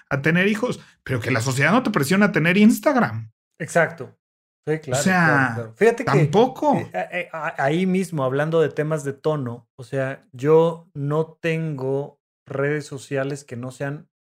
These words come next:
Speaker 2: profesionales. Yo no tengo socia-, redes sociales personales. Yo no te voy a poner ahí, si salí a correr porque salí a correr. Cada vez que yo te subo algo en arroba Rafa Rufus, búsquenme en Instagram y en Twitter, te estoy subiendo algo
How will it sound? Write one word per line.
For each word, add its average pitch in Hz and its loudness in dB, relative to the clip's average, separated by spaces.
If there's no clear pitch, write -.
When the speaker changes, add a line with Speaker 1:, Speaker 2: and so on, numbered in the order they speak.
Speaker 2:
profesionales. 127 -12
Yo 151 -10
no 160 -8
tengo 170 -8
socia-, 151 -10
redes 156 -6
sociales 151 -12
personales. 127 -12
Yo 165 -4
no 165 -4
te 180 -4
voy 175 4
a 170 -12
poner 160 0
ahí, 156 -2
si 151 -8
salí 139 -2
a 156 -2
correr 147 0
porque 147 -10
salí 123 -6
a 135 -6
correr. 135 -4
Cada 190 2
vez 180 0
que 160 -12
yo 160 -6
te 151 -8
subo 151 -2
algo 147 0
en 131 -6
arroba 147 0
Rafa 117 -8
Rufus, 156 -8
búsquenme 135 -10
en 113 -10
Instagram 120 -10
y 104 -16
en 107 -20
Twitter, 214 -2
te 143 2
estoy 180 2
subiendo 175 2
algo 214 0